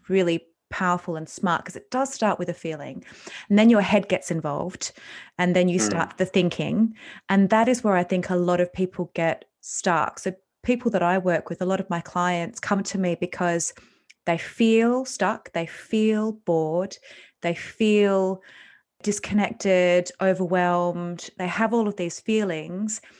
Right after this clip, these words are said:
Speaker 1: but then the thinking bit is where they really unravel, unravel because they don't have clarity, they have no idea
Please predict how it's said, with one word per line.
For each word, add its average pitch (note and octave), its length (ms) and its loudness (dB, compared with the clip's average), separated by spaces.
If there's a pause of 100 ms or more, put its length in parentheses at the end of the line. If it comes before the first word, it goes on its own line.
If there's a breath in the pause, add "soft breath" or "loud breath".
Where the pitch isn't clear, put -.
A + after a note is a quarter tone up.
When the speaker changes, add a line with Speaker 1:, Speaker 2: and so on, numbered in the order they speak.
(300 loud breath)
Speaker 1:
but G#3 100 -6
then F#3 160 0
the F3+ 80 -2
thinking B3 640 0
bit F3 540 -4 (240 soft breath)
is G3 140 2
where F3+ 140 2
they F3 160 2
really F3+ 320 2
unravel, E3+ 500 -4 (220)
unravel F3 760 -2
because F#3+ 280 -4
they F#3 320 -2
don't F#3+ 340 0
have F3+ 320 -4
clarity, F3+ 420 0
they F3 160 -6
have F3 220 -6 (120)
no G3 380 2
idea F3 720 0